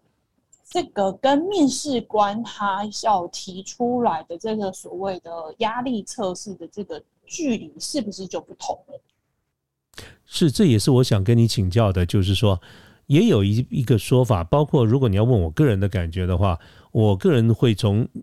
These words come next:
Speaker 2: 压力测试的这个角度来看这件事情。可是呢，真的就是说，我说大家各自有不同的一些看法，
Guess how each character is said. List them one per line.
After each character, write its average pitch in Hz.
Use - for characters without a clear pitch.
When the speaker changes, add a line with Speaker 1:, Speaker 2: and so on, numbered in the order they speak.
Speaker 2:
压 151
力 175
测 156
试 147
的 107
这 113
个 98
角 85
度 92
来 80
看 107
这 95
件 90
事 90
情。 85
可 139
是 165
呢， 151
真 196
的 156
就 127
是 117
说， 123
我 113
说 131
大 127
家 123
各 135
自 110
有 92
不 110
同 98
的 101
一 98
些 107
看 107
法， 85